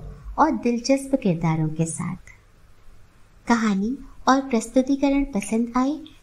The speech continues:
तो वीडियो को like and share करें। चैनल को सब्सक्राइब जरूर करें।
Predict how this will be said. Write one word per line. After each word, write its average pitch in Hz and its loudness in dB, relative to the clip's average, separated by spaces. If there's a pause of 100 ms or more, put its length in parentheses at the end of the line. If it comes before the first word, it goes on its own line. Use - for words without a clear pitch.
तो 285 4
वीडियो 247 2
को 269 0
like 202 0 (300)
and 185 6
share 175 -2
करें। 160 -2 (1200)
चैनल 247 2
को 294 0
सब्सक्राइब 254 0
जरूर 202 -2
करें। 151 0